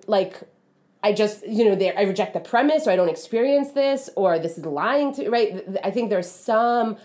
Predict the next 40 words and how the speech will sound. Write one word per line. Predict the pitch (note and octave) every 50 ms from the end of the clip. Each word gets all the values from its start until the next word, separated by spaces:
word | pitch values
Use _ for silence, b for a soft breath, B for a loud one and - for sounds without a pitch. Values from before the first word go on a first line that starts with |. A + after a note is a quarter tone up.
| B B B -
rub | E3 F3 F3 F#3+ F#3 F#3 E3+ D#3 C#3+ C#3 C#3+ D#3+ D#3 - _ _ - -
there. | D#3+ D#3+ D3+ D3 D3 C#3+ D#3 G3 B3 C#4+ C#4 B B B B B B B B B B - -
Um, | G3+ G#3 G3 G3 G3+ -
and | - A3+ C#4+ E4+
then, | B4 B4+ G4+
of | F4+ - -
course, | - E4+ D#4 D4+ D4+ D4+
as, | - - G#3+ G3+ - - _ _ -
as | G3 G#3+ F#3+ G3+
is | F3 F#3
often | A3+ - A3 A#3 G#3+ A#3+ A3+
the | G#3+ G#3
case | G#3 A#3+ C#4 C#4 B3 - -
with | G3 F#3+ F#3+ F#3+ F#3 F#3 F3+ F3 F3+
many | G3 F3+ F3+ F3+
of | F3 E3+ -
our, | E3 E3 E3 D#3+
you | E3 F3+
know, | E3+ E3
classical | E3+ - G3 F3+ F3+ F3+ F#3+ F3 F3 D#3+
texts, | D#3+ - A3 A#3+ G#3 F3 F3 F3 - - - b b b b b b
that | - F#3+
an | F#3 F#3+ F#3+ -
added | G3+ A3 A#3 A#3+ B3 A3+ F#3+
layer | F#3 F3+ F#3 F#3 F3+ F3+
of | F3+
challenge | - D#4+ E4 D#4 C4+ A#3+ G#3+ G3+ G3+
is | F#3+ F#3 F#3
this, | F#3+ F3+ - - - _ _
you | G3 G3 F#3
know, | F3 E3 D#3+
referring | D#3+ F3 F3 - - - A3 G#3+ G3+ G3 F#3 F3 E3+
to, | F3 - - G3 F3 F3 E3+ E3+ E3 E3+ E3 B B B B B -
you | F3+ F3+
know, | E3+ E3
kind | E3+ F#3+ F3+
of | D#3+ D#3+
natural | F3 F3 F#3 F3+ F#3 G3 F#3 - - - F#3+ F3 E3+ E3+
abundance | D#3 D#3 C#3+ F#3 F3+ F3+ F#3 F#3 F3 E3 D#3 D3+ D#3 D#3+ D#3 - -
as | - E3 D#3 D3+ D3 D3 D3 D3 C#3+